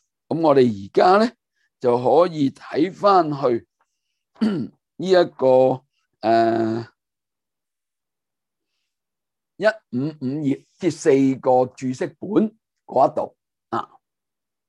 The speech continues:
喺呢一段裏面呢，咁我哋呢，就可以 <clears throat> 去睇一睇無性嘅色先。嗱，無性嘅色呢，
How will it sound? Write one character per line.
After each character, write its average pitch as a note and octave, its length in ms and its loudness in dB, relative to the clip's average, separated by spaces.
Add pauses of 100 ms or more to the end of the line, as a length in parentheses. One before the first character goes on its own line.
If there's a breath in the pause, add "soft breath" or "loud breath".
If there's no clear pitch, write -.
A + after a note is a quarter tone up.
(640)
喺 D3+ 160 2
呢 A#3 120 -4
一 D#3 580 2
段 C#3+ 160 0
裏 E3 60 -2
面 D#3 280 2
呢， G3 80 0 (880)
咁 F#3+ 220 -6
我 D3 240 -6
哋 C3+ 220 -2
呢， E3 300 0
就 B2 220 -6
可 C#3 480 -2
以 C#3+ 380 -6 (220)
<clears throat> - 220 -20
去 - 1200 -12
睇 E3 280 -2
一 - 40 -18
睇 E3+ 480 -8
無 G#2+ 280 -6
性 C#3 260 -4
嘅 C#3 120 -4
色 F3 200 -8
先。 - 300 0 (420)
嗱， B2 160 -6 (280 soft breath)
無 D3 300 4
性 G3 220 -2
嘅 G3 120 0
色 - 220 -4 (100)
呢， A#3+ 180 -2